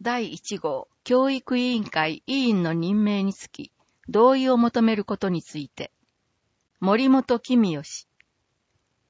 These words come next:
同意。同第二号、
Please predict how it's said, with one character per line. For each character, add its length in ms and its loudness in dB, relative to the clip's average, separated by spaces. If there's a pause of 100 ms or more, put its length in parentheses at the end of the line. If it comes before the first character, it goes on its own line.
(280)
同 300 -4
意。 160 -14 (800)
同 380 4
第 300 -2
二 180 0
号、 260 -10